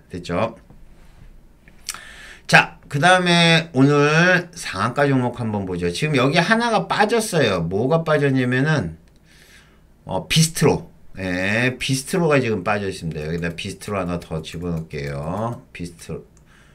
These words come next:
아, 비스토스. 예, 비스토스 하나 더 집어넣을게요. 자, 인디에프 글로벌 세아가 쌍용건설 인수 계약 체결을 했다는 얘기네요. 글로벌 세아. 야, 글로벌 세아가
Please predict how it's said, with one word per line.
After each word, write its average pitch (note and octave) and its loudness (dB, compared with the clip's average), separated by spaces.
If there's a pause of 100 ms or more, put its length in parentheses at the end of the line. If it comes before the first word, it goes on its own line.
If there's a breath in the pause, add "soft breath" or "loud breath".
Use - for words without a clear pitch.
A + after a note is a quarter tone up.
(300 soft breath)
아, E2 -6
비스토스. C3 -2 (300)
예, C#2 -10
비스토스 - -12 (500)
하나 G2 -8
더 D#2 -12
집어넣을게요. D#2+ -8 (720 loud breath)
자, - 2
인디에프 F3+ 6 (520 loud breath)
글로벌 F3+ 6
세아가 C#3 6
쌍용건설 D#3 0
인수 A2 0
계약 F#2 0
체결을 B2+ 0
했다는 G#2 -4
얘기네요. E2+ -4
글로벌 G2 -2
세아. F2 -2 (640 loud breath)
야, G2 -2
글로벌 D#3+ 4
세아가 A#2 2